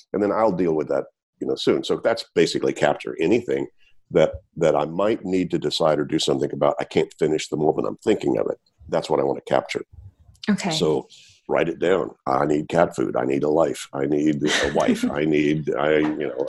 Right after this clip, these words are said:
Speaker 1: uh, I gotta hire a vice president. I need to look into a new mobile phone business. Most people, it takes over an hour anyway, just to identify the stuff that's banging around in their head. I've had people take many hours. I've had,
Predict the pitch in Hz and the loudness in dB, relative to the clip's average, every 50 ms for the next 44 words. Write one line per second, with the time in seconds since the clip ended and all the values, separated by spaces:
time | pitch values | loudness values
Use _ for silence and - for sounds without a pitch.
0 | - - 73 80 78 76 76 76 76 71 71 76 78 78 73 69 78 82 82 82 | -4 -6 -4 -2 0 2 2 2 2 0 0 0 0 0 0 0 0 0 2 2
1 | 80 80 78 78 76 73 80 - - - 85 85 71 69 64 65 67 80 98 107 | 2 0 0 -2 -2 -2 -2 -2 0 2 2 2 2 0 -2 -2 -2 0 -2 0
2 | 104 92 95 101 95 - 107 101 95 87 80 78 76 80 85 85 82 - 87 82 | 0 2 2 2 2 2 0 0 0 0 -2 -2 0 0 0 -2 -2 -4 -2 0
3 | 82 92 87 80 76 _ - 80 82 85 78 64 62 - - - - - - - | 2 2 2 2 -2 _ 0 0 0 2 0 -2 -4 -4 -8 -12 -12 -10 -12 -12
4 | - - - - - - _ _ - 95 107 113 107 - - 101 87 85 85 82 | -12 -10 -12 -14 -16 -16 _ _ -2 2 2 2 2 0 -2 -2 0 2 0 0
5 | 76 - _ _ _ - 92 87 - - 92 82 - - - 90 90 98 90 80 | 0 -4 _ _ _ 2 2 2 4 2 2 2 2 0 0 2 2 2 2 0
6 | 71 69 65 57 67 76 85 80 65 55 58 62 67 65 64 64 64 62 62 65 | -2 -2 -2 0 2 4 4 4 4 2 0 -2 -2 -2 -2 -2 -2 -2 -2 -2
7 | - - 90 87 - - - - - - - 69 69 67 - 80 104 120 - 82 | 2 4 4 4 4 2 -2 -2 -2 -2 -2 -6 -6 0 4 4 6 6 4 -2
8 | - - 69 60 55 - 73 - - - 67 65 - - - - - 71 71 71 | -2 0 0 0 0 0 -4 -6 -2 0 0 -2 -2 -4 -14 -12 -2 2 2 4
9 | 71 71 65 64 64 64 64 64 62 60 57 - - - 71 69 60 - - - | 4 2 2 2 0 0 0 0 0 -2 -4 -6 -4 0 2 2 0 0 -8 -20
10 | - _ _ - _ _ _ - - - - 71 69 65 64 - - 76 71 71 | -20 _ _ -20 _ _ _ -20 -20 -14 -6 -4 -2 -2 -2 2 2 2 2 2
11 | 76 71 67 67 67 69 69 65 - 76 78 73 67 65 67 71 76 67 60 - | -2 0 0 0 0 0 -2 0 0 0 0 2 2 0 0 0 0 0 0 2
12 | - 85 78 69 76 - - | 4 4 4 4 2 -4 -4